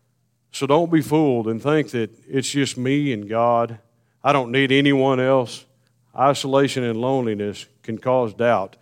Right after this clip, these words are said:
and it can cause destruction of your faith. It's important that we gather like we are this morning. Another, uh, thing that can cause problems with our, our,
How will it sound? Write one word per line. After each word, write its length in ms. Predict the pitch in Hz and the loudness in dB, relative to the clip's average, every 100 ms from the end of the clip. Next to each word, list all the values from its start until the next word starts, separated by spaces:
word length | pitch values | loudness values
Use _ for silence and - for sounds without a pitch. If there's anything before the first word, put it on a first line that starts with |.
| _ _ _ _ | _ _ _ _
and 140 | 107 120 | -6 -4
it 140 | 123 | -4
can 120 | 110 | -8
cause 300 | 92 123 117 | -2 0 0
destruction 640 | 107 107 - 147 139 - 113 | -4 -10 -4 0 0 -2 -6
of 140 | 107 | -6
your 100 | 104 | -8
faith. 420 | - 95 85 - _ _ _ _ _ _ _ _ _ _ _ _ _ _ _ | -10 -12 -12 -18 _ _ _ _ _ _ _ _ _ _ _ _ _ _ _
It's 180 | 117 117 | -8 -4
important 640 | 117 - 147 113 95 87 | -4 0 2 2 -2 -8
that 100 | 107 | -8
we 240 | 110 110 101 _ 127 | -4 -4 -6 _ -4
gather 440 | 123 127 104 95 | 2 2 0 -6
like 260 | 101 110 110 | -6 -8 -6
we 100 | 110 | -4
are 200 | 110 107 | -2 -2
this 180 | 98 120 | -4 -6
morning. 400 | 104 92 82 _ _ _ _ _ _ _ _ _ _ _ | -8 -10 -16 _ _ _ _ _ _ _ _ _ _ _
Another, 520 | 123 156 175 156 - - _ _ _ _ _ _ _ _ _ - | 2 4 6 4 2 -10 _ _ _ _ _ _ _ _ _ -8
uh, 280 | 117 107 | -4 -4
thing 460 | 101 - 156 156 147 | -6 -2 2 2 2
that 160 | 135 - | 0 -2
can 120 | 127 | -4
cause 580 | 139 147 139 131 - - _ _ _ | 4 6 4 2 -8 -16 _ _ _
problems 640 | - 151 165 151 143 127 117 | 0 6 6 4 0 -2 -4
with 180 | 127 | -2
our, 380 | 127 117 113 101 | 2 2 2 -4
our, 240 | 110 110 | -6 -8